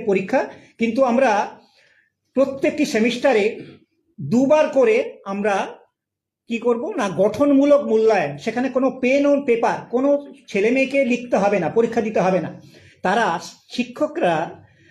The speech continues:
আমাদের মাস্টারমশাইরা, তারা কিন্তু ছেলেমেয়েরা সার্বিকভাবে কিভাবে তারা লেখাপড়া করছে, তারা, আহ, আহ, অর্থাৎ ধরুন আমি বলছি ক্লাসরুম টিচিং,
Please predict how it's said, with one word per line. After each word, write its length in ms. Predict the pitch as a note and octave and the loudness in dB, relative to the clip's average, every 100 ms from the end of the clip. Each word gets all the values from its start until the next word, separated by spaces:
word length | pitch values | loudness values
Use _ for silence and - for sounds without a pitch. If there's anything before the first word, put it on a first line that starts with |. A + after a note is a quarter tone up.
| - | -4
আমাদের 340 | G3 G3+ G3 | 0 2 2
মাস্টারমশাইরা, 840 | F3+ F#3 - C#4 C4+ C4+ G3+ A3 - | 0 -4 0 0 2 2 2 0 -2
তারা 200 | G3+ A#3+ | -2 -2
কিন্তু 520 | B3+ C4 C4 D4 D4+ | -2 -2 -2 -4 -4
ছেলেমেয়েরা 520 | - G3 A#3 C4+ C#4+ - | -2 2 4 4 2 0
সার্বিকভাবে 760 | - F#3+ G#3 B3 C#4 F#3+ B3 G#3 | -6 -6 -2 -2 -4 -4 0 0
কিভাবে 480 | - A3+ A3 A#3+ C4 | 0 -2 0 2 2
তারা 340 | B3 A3+ A3 | 2 2 2
লেখাপড়া 420 | G3 F#3 G#3 A#3 | 0 0 0 0
করছে, 480 | G#3+ A3+ - B3+ B3+ - - _ - | 0 -4 -2 -4 -6 -12 -20 _ -4
তারা, 440 | F#3 G3+ F#3+ F#3+ - _ _ | 0 0 0 -4 -12 _ _
আহ, 460 | F#3 F3+ E3 F3 F3+ | -2 0 -2 -6 -6
আহ, 420 | F3+ E3+ D#3 - - _ | -2 -2 -4 -12 -20 _
অর্থাৎ 440 | A3+ C4 C#4 - | -4 0 -2 -2
ধরুন 540 | D#3 G#3 C4 F#3 - - | -2 2 2 0 -6 -8
আমি 200 | F#3+ G3 | -2 0
বলছি 520 | F#3+ G#3 - G#3 E3 - | 2 2 2 -2 -4 -2
ক্লাসরুম 460 | G#3+ A3 - D4 | 0 0 0 0
টিচিং, 560 | C#4 C4 - G#3 C#3+ - | 0 -2 -2 -2 -4 -10